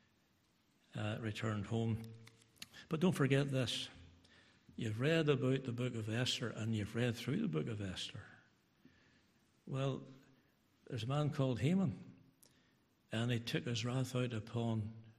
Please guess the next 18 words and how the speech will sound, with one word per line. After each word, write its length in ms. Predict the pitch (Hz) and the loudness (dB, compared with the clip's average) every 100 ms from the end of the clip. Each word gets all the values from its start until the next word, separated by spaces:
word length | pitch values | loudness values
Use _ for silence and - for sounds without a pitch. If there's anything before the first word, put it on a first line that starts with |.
| - _ _ _ - | -20 _ _ _ -6
who? 180 | 180 131 - - - _ _ _ _ _ _ _ _ _ _ _ - | -4 -4 -8 -16 -20 _ _ _ _ _ _ _ _ _ _ _ -6
The 100 | 123 | -2
people 300 | 143 - 107 | -2 -2 -2
who 140 | 110 | -2
remained. 460 | 101 110 131 113 - - - - - _ _ _ _ _ _ _ _ _ - | -2 -2 -2 -4 -8 -20 -20 -20 -20 _ _ _ _ _ _ _ _ _ -8
So 180 | - 131 | 0 2
they 60 | |
didn't 280 | 160 156 147 | 2 2 2
escape 380 | 98 - 175 170 | 0 0 0 -2
it, 100 | - | -2
you 80 | 120 | -4
see. 240 | - 87 - - _ _ _ _ - | -4 -8 -12 -20 _ _ _ _ -4
They 100 | 113 | 0
had 220 | 135 131 | 0 0
to 60 | 101 | -2
face 420 | 127 127 123 - - - - | 0 0 0 -4 -12 -18 -6
that, 420 | 127 135 143 - | -2 0 -2 -4
uh, 200 | 127 120 | -2 -2